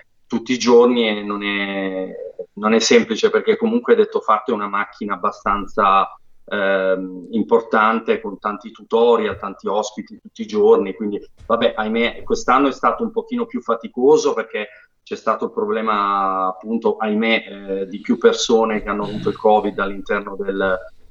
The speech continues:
del, del, degli studi e, e quindi sappiamo bene che cosa comporta.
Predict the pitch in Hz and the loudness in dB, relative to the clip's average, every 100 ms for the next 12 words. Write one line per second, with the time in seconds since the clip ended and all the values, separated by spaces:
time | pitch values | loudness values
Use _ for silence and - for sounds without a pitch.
0 | - - 101 95 92 98 98 101 98 101 | -14 -8 -4 -4 -4 -4 -4 -2 0 2
1 | 123 - 113 120 113 104 98 95 - 95 | 2 0 2 4 4 4 6 6 4 -4
2 | - 104 101 95 95 101 - 104 98 101 | -2 0 2 0 -2 0 2 0 2 0
3 | 101 98 95 - - 101 98 - 98 - | 0 -2 -4 -4 -2 -2 -2 -4 -6 0
4 | 92 - - | 2 2 -2